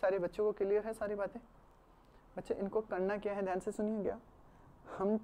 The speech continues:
tenth class से पढ़ के आए, एक तो हमारा sum of root होता है, sum of root आपका टू हो गया है, एक product of root होता है, product of root आपका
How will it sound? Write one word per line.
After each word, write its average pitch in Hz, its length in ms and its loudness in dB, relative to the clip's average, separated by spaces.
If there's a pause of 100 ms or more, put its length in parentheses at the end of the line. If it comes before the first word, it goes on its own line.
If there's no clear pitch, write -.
(380)
tenth 226 220 4
class 214 340 4
से 226 60 2
पढ़ 214 220 2
के 220 120 2
आए, 196 280 6
एक 196 160 -4
तो 208 100 2
हमारा 185 180 2
sum 202 260 0
of - 1040 -6
root 220 240 4
होता 202 200 0
है, 214 180 -2 (840)
sum 214 160 6
of 214 180 2
root 208 220 6
आपका 202 240 4
टू 220 300 4
हो 214 100 6
गया 240 140 0
है, 247 180 -4 (1120)
एक 190 180 4 (120)
product 196 460 8
of 226 220 8
root 214 280 6
होता 196 180 2
है, 214 180 -2 (840)
product 196 400 8
of 226 200 8
root 208 220 4
आपका 208 360 4